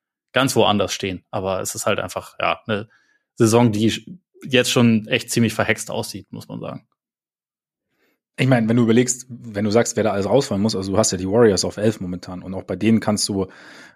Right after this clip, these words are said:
Speaker 2: kann man sich überlegen, ob die jetzt noch besser werden, da werden wir später noch genau drüber sprechen, aber es ist, ist, genau, es ist nicht gesagt, dass sie den überholen und dann wäre jetzt auch so ein bisschen meine Frage, wie viel Lücken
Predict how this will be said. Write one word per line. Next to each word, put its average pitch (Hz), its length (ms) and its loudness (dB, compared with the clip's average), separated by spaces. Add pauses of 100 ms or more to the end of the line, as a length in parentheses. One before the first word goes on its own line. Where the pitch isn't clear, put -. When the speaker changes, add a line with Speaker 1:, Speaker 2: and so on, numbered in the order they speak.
(100)
Speaker 2:
kann 117 100 2
man 110 100 4
sich 104 140 -2
überlegen, 107 320 4
ob 98 160 -6
die 107 80 0
jetzt 98 140 -2
noch 101 100 -2
besser 104 300 0
werden, 95 160 0
da 90 100 -4
werden 92 140 -2
wir 92 80 0
später 107 240 -4
noch 92 100 -6
genau 95 220 -4
drüber 95 160 -6
sprechen, 101 280 -4
aber 92 120 -4
es 95 100 -4
ist, 95 140 -2
ist, - 200 -2
genau, 101 220 0
es 90 120 -6
ist 107 120 -2
nicht 110 140 0
gesagt, 110 260 0
dass 113 80 2
sie - 80 -2
den 101 80 -2
überholen 117 360 4
und 104 100 -2
dann 135 240 2 (260)
wäre 120 140 6
jetzt 131 100 2
auch 131 80 0
so - 100 0
ein 127 60 4
bisschen 120 220 2
meine 123 200 2
Frage, 135 380 2
wie 127 140 -6
viel 123 240 0
Lücken 131 680 0